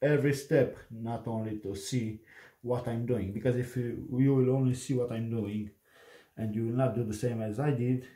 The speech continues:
you will most probably end in, uh, breaking up your new display or frame or board or whatever. So always be careful, always be patient, wait,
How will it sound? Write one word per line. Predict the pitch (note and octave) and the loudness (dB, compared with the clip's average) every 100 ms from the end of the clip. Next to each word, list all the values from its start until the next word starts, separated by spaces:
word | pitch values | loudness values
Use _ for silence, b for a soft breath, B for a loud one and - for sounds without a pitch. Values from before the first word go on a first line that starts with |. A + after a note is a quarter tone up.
| _ | _
you | B2 D#3 | 0 2
will | E3 | 4
most | D3+ C#3+ D3 - | 4 2 0 0
probably | C3 A#2+ A2+ A#2 A#2+ | 0 0 0 -2 -2
end | A2+ G#2+ G#2+ G#2 | -2 -2 -4 -6
in, | G2 G2 | -8 -6
uh, | F#2+ F#2 | -4 -4
breaking | F#2+ B2+ C#3+ - A#2+ A2+ | 0 2 2 0 -4 -4
up | A#2 | -6
your | A#2 G#2+ G#2 - _ _ _ - | -6 -6 -8 -14 _ _ _ -10
new | A#2 A#2+ A2+ | -6 -4 -4
display | A2+ - - A#2 A#2 | -6 -10 -6 -4 -2
or | A2+ F#2+ | -2 -2
frame | F#2 A2 G#2+ G#2 F#2+ | -4 -4 -2 -2 -2
or | F2+ F2+ - _ | -4 -6 -10 _
board | A2 B2 A#2 A2 - | 0 2 2 0 -6
or | G2+ F#2+ | -8 -6
whatever. | F#2+ E2+ D#2+ E2 _ _ b b b b b _ | -6 -6 -10 -12 _ _ b b b b b _
So | - G#2+ G#2 - | -8 -6 -6 0
always | C3 B2+ B2+ A2 | 2 4 4 0
be | A2+ C#3+ E3+ E3 | -2 0 2 2
careful, | D3+ D3 C3+ C3 B2 B2 B2 - _ | 2 4 2 0 0 0 0 -8 _
always | A2 A2+ A2+ A2 - B B _ B2 | -6 -4 -4 -4 -8 B B _ -2
be | B2+ | 0
patient, | B2+ B2+ - A2 G#2+ - _ b b b _ | 0 -2 -2 -6 -8 -14 _ b b b _
wait, | A2+ C3 C3 B2+ | 0 2 2 0